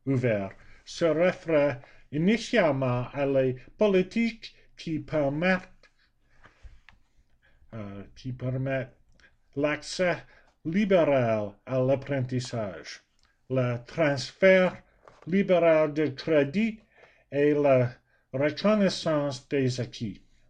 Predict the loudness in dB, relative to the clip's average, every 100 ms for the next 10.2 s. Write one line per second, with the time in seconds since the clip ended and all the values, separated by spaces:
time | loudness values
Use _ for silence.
0 | _ _ _ _ _ _ _ _ _ _
1 | _ _ _ 0 0 2 4 2 2 -4
2 | -6 -2 -4 -4 -4 -2 -2 -2 0 2
3 | 2 0 0 0 -2 -12 -20 _ 0 2
4 | 2 2 0 2 2 2 4 2 0 -2
5 | 0 -2 -2 -4 -4 -4 -2 -2 -2 -4
6 | -4 -4 -4 -6 -10 -8 -6 -4 -6 -12
7 | -20 -12 0 2 4 2 0 0 -4 -10
8 | -6 -2 -2 -4 -4 -4 -2 -4 0 -2
9 | -2 -6 -8 -8 -10 -6 -4 -4 -4 -6
10 | -8